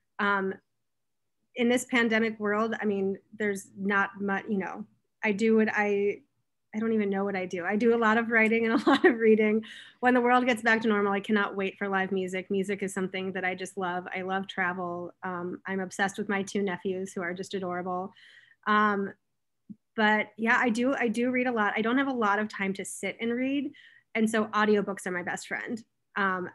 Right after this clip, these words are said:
and there are a few books that I've read recently that I have a physical copy of,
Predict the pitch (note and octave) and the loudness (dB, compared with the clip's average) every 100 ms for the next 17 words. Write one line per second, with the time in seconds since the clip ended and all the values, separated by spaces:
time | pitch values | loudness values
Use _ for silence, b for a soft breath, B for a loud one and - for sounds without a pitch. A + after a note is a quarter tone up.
0 | _ G#3+ G#3 G#3+ G#3 G#3 G#3 A3+ A3+ G#3+ | _ -2 0 2 2 0 0 0 -2 -2
1 | G#3+ G#3+ G3 G3 G3 F#3+ G#3 G#3 E3 F#3+ | -4 -2 -2 0 -2 0 -2 -2 -6 -6
2 | F#3+ F#3 G3 F#3+ G#3 G#3 G3+ G#3 G3+ G3+ | -4 -4 -6 -4 -2 -2 -4 -6 -4 -6
3 | F#3+ F#3+ A#3+ A#3+ B3 B3+ | -4 -4 -2 -2 0 -2